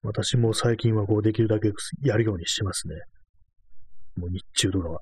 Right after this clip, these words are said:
結構ね、日本人ね、あの、サングラスというものをあんまかけないっていう、抵抗があるっていうね、そういうのを言いますけども、結構外国だとね、普通にこう、真夏とか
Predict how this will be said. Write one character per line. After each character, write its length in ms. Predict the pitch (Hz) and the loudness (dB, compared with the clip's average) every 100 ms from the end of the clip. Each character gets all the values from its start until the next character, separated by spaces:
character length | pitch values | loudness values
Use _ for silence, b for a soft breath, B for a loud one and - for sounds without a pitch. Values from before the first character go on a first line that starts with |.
| B B B B B - | B B B B B -2
結 100 | 160 | 0
構 100 | 104 | 2
ね、 80 | 101 | 2
日 120 | 127 | 2
本 240 | 165 185 | 2 2
人 260 | 170 180 120 | 2 2 2
ね、 100 | 101 | 2
あ 100 | 92 | 2
の、 120 | 92 | 0
サ 160 | - 139 | 0 2
ン 120 | 160 | 2
グ 60 | |
ラ 100 | 156 | 2
ス 80 | - | 2
と 100 | 110 | 2
い 20 | |
う 40 | 95 | 4
も 100 | 98 | 2
の 40 | 90 | 2
を 40 | |
あ 20 | |
ん 40 | 98 | 2
ま 60 | |
か 120 | - 104 | 0 2
け 120 | 135 | 2
な 120 | 92 | 0
い 40 | |
っ 20 | 85 | -6
て 120 | - - | -4 -2
い 100 | - | -2
う、 60 | - B - | -6 B -2
抵 100 | - | 0
抗 120 | 151 151 | 2 2
が 100 | 151 | 2
あ 40 | |
る 100 | 110 | 0
っ 40 | - | -2
て 100 | 85 | -6
い 60 | |
う 60 | 82 | -4
ね、 60 | 87 | -4
そ 160 | - | -2
う 40 | 95 | -2
い 20 | |
う 40 | |
の 100 | 85 | -2
を 60 | 85 - - | -6 -10 -4
言 100 | 113 | 0
い 20 | 117 | 0
ま 100 | 113 | 0
す 60 | |
け 80 | - | -2
ど 80 | 82 | -4
も、 240 | 82 78 - - B B B B | -6 -6 -8 -10 B B B B
結 140 | - 92 | 0 2
構 100 | 120 | 2
外 200 | 127 139 | 2 2
国 180 | 156 143 | 2 2
だ 100 | 139 | 0
と 100 | 95 | -2
ね、 100 | - | -6
普 240 | - - | -4 0
通 40 | 101 | 0
に 100 | 90 | 0
こ 180 | 92 92 | 0 0
う、 60 | |
真 120 | 95 | 2
夏 160 | 104 101 | 2 0
と 100 | 104 | -2
か 120 | - | -2